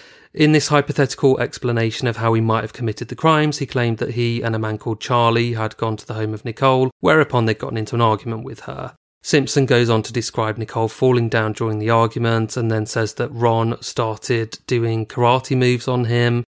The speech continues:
He then grabs a knife from Charlie and then blacks out before coming to a few minutes later and seeing blood everywhere, as well as the bodies of Nicole and Ron.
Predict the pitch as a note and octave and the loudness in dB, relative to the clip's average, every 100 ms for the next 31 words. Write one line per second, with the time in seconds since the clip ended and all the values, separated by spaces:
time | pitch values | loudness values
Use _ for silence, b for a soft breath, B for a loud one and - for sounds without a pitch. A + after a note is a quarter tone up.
0 | _ - A#2+ G#2+ G#2+ G#2+ G#2 - A2+ G2+ | _ -2 0 2 0 -2 -4 -2 -4 -4
1 | - A2 - G#2+ G#2 G#2 G#2 G2+ _ - | -8 -6 -2 -2 0 -2 -2 -6 _ -4
2 | A2 G#2 A2+ G#2 - C#3+ A2+ G#2+ G#2+ B | -4 -2 -4 -4 -2 2 4 4 2 B
3 | B B A#2 B2+ G#2+ - A2 G#2 A#2+ G#2+ | B B -4 0 0 2 2 2 0 0
4 | - A2+ A2 - A#2 G#2 - A2 A#2 G#2+ | 0 0 0 -4 -4 -4 -4 -4 -2 -2
5 | B2+ A#2+ A2+ G#2 A#2+ A2 G#2+ G#2 G#2+ A#2 | 2 2 2 -2 -4 -4 -4 -4 -4 -2
6 | A2 G#2 A2+ A2 A2+ G#2+ A2 G#2+ G#2+ A2+ | -2 -2 -6 -4 -2 -2 -6 -8 -4 -2
7 | G#2+ G#2 G#2+ B2 A2 A#2 | -2 -2 0 2 2 -4